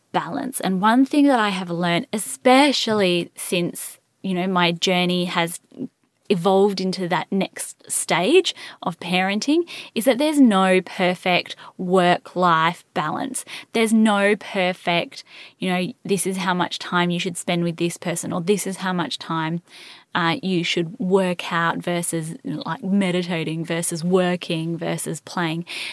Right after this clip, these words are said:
There is actually no such thing, in my opinion, as balance and the perfect balance, right?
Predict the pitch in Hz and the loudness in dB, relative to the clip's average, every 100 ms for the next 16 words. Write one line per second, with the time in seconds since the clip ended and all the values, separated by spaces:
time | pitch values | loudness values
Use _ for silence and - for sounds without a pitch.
0 | - 262 277 285 233 - - 339 - 190 | 0 6 6 6 0 -2 -4 -2 -2 0
1 | 180 175 170 175 165 165 170 160 165 - | 0 2 2 4 4 2 0 0 -2 -6
2 | _ _ _ _ 175 - _ - - 220 | _ _ _ _ -20 -20 _ -4 2 2
3 | - - 202 170 175 196 - 190 190 202 | 2 0 0 2 -2 -6 -6 -2 2 4
4 | 226 233 220 180 190 285 339 _ _ _ | 4 4 0 0 2 0 -2 _ _ _
5 | - 180 175 170 - 170 175 196 339 - | -2 0 0 -4 -6 0 2 4 2 0
6 | 190 185 175 - 180 - 180 - - 190 | -2 -2 -2 -2 -2 -2 -4 -4 -4 -2
7 | - - - - _ - 196 302 | -4 -6 -12 -14 _ -4 -2 -2